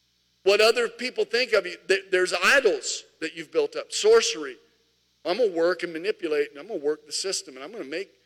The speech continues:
I'm gonna find meaning one way or another." Oh, no, you're not. Enmity, strife. We could talk about each, jealousy, fits of anger, rivalries,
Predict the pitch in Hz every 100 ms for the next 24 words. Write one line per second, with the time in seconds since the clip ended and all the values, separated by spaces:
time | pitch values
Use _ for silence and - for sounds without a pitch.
0 | _ - 175 262 - 156 165 190 151 170
1 | 185 131 135 143 143 135 135 147 - 190
2 | 220 269 160 135 175 _ _ _ _ _
3 | _ _ - 214 247 226 - 156 113 -
4 | - 208 202 190 139 110 _ - 160 180
5 | 202 208 190 175 190 180 170 - 170 202
6 | 185 - 143 104 _ _ _ _ 170 175
7 | 175 202 196 - 208 220 214 185 139 -
8 | _ _ _ 156 170 196 202 180 156 139
9 | 123